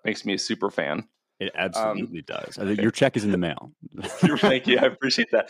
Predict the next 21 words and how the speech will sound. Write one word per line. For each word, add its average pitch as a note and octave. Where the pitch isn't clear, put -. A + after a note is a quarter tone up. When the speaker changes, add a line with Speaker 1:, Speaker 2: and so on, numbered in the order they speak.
Speaker 2:
<laughs> A2+
Speaker 1:
But D3
I B2+
did D#3
spend A2+
some G2
time G2+
yesterday F#2
watching F2+
some E2+
interviews, E2+
like, D#2
um, D#2+
the, D#2
the G#2
episode G2
you F#2+
did F2+
with -
Michael -
Knowles G#2+